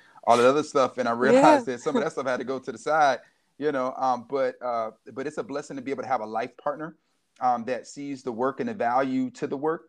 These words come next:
Speaker 2: And so, um, we're gonna be charging forward with, uh, being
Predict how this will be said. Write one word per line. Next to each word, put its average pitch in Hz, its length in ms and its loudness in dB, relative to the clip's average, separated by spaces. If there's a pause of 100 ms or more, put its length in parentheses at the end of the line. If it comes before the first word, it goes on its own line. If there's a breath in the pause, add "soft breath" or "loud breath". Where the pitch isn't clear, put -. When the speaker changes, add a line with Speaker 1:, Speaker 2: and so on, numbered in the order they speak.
Speaker 2:
And 120 160 -8
so, 123 460 2 (260 loud breath)
um, 123 320 4
we're 131 160 -4
gonna 139 220 -6
be 131 320 -4
charging 135 420 -6
forward 147 480 0
with, 120 320 -12
uh, 120 280 0 (100)
being 131 200 -6